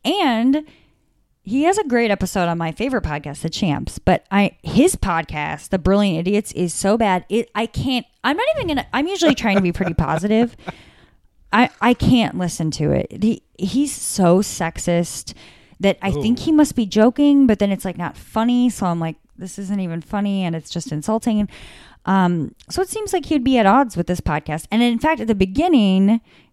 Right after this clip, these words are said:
Speaker 1: and again, listen to episode thirteen, he's like,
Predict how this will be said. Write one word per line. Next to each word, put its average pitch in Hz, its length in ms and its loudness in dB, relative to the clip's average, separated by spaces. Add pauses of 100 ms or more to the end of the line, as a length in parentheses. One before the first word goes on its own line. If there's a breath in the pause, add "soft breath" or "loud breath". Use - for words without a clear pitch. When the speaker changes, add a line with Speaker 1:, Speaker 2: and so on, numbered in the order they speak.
(280)
Speaker 1:
and 196 300 -4
again, 202 380 0
listen 214 280 0
to 175 140 -2 (180)
episode 180 360 -4
thirteen, 160 420 -2 (300 soft breath)
he's 247 280 -2
like, 247 440 -2